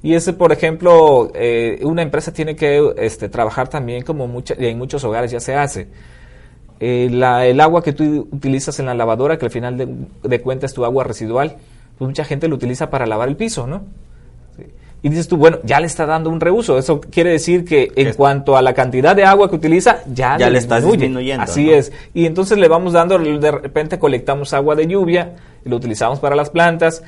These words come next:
Speaker 1: y eso quiere decir que el agua de llave que utilizabas para la planta, pues ya también hubo
Speaker 2: Lo
Speaker 1: una reducción.
Speaker 2: disminuyes.
Speaker 1: Eh, primero tenemos que trabajar con algo, algunos aspectos y acciones que nos lleven a algo sencillo. Y posteriormente sí, el compromiso tiene que cre-,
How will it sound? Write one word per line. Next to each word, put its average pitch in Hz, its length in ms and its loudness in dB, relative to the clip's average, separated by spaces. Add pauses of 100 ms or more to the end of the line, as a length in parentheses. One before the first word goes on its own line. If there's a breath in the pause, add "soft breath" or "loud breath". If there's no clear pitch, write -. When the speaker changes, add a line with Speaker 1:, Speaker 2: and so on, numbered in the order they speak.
(220 loud breath)
Speaker 1:
y 123 60 -4
eso 131 160 -4
quiere 147 160 4
decir 147 240 2
que 135 100 -4
el 110 80 0
agua 123 220 2
de 147 100 4
llave 143 300 2
que 107 80 -6
utilizabas 98 600 -4
para 135 360 -2
la 165 140 -2
planta, 175 440 0 (300 soft breath)
pues 117 120 -4
ya 113 140 -2
también 123 440 -2 (380)
hubo 98 280 -4
Speaker 2:
Lo 104 40 0
Speaker 1:
una 120 120 -2
reducción. 123 460 4
Speaker 2:
disminuyes. - 200 -10 (140 loud breath)
Speaker 1:
Eh, 180 140 -2
primero 208 360 2
tenemos 208 240 0
que 208 80 4
trabajar 175 460 2
con 165 160 -2
algo, 160 500 2
algunos 143 480 -6
aspectos 160 600 -6 (200)
y 110 140 -6
acciones 139 320 -6
que 127 80 -6
nos 117 100 -8
lleven 127 220 -6
a - 20 -6
algo 127 160 -6
sencillo. 104 500 -8 (460 soft breath)
Y 123 80 -8
posteriormente 120 680 -8
sí, 127 180 -4
el 123 100 -4
compromiso 113 480 -8
tiene 131 260 -8
que 131 100 -4
cre-, 135 120 -6